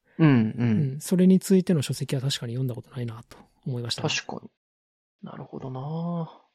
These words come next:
Speaker 2: うんうん。いや、なんか、初回だからが、
Speaker 1: うん。
Speaker 2: 頑張った記事が集まったのか、わかんないですけど、このクオリティで二号、
Speaker 1: うん。
Speaker 2: 三号っていくのなかなか
Speaker 1: うんうん。
Speaker 2: 書く人もプレッシャーある、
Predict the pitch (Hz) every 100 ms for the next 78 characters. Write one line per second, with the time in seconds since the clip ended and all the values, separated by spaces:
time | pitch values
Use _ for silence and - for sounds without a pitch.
0 | - - 151 120 117 117 - _ - -
1 | _ - - - 123 135 127 135 - _
2 | _ _ - 143 160 185 170 175 160 127
3 | 120 143 _ - 143 156 151 135 156 151
4 | _ _ _ _ - 131 120 127 _ _
5 | - 156 131 127 127 143 135 - 120 120
6 | 123 110 - _ _ _ _ - 139 135
7 | 139 123 135 123 120 - - - - 180
8 | - 170 170 - 165 156 156 143 147 151
9 | 123 - 147 135 127 123 120 123 117 160
10 | 147 123 143 120 110 120 - - _ -
11 | 196 _ - 151 147 - 127 117 - 156
12 | 147 160 143 143 151